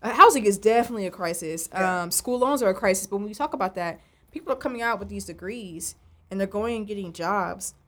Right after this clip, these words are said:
Speaker 1: but the whole way the economy works, that you're able to put your money back into the economy by making, like, actual real purchases, like buying a house,
Speaker 2: Mm-hmm.
Speaker 1: like buying a car. But because people are so broke,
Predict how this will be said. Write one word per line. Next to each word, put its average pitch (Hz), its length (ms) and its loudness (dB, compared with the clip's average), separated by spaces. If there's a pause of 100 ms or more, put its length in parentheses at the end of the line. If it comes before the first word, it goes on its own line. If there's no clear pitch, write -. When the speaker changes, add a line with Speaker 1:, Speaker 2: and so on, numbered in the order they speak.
(180)
Speaker 1:
but 196 140 -8
the 196 100 2
whole 240 180 0
way 269 120 4
the 262 120 -6
economy 214 480 -6
works, 185 300 -10
that 190 140 -14
you're - 100 -8
able 196 140 -10
to 165 60 -12
put - 200 -14
your 180 100 -14
money 180 200 -14
back 165 200 -12
into 180 160 -14
the - 80 -14
economy 175 280 -14
by 147 60 -12
making, 165 380 -14
like, 147 220 -14
actual 165 420 -14
real 160 220 -10
purchases, 165 500 -14
like 180 280 -4
buying 147 260 -8
a - 60 -18
house, - 440 -12
Speaker 2:
Mm-hmm. 165 280 -20
Speaker 1:
like 185 200 -2
buying 156 280 -4
a - 40 -14
car. 147 400 -6 (300)
But 185 80 -14
because 208 300 -4
people 202 240 -8
are 175 40 -4
so 180 220 -6
broke, 170 460 -2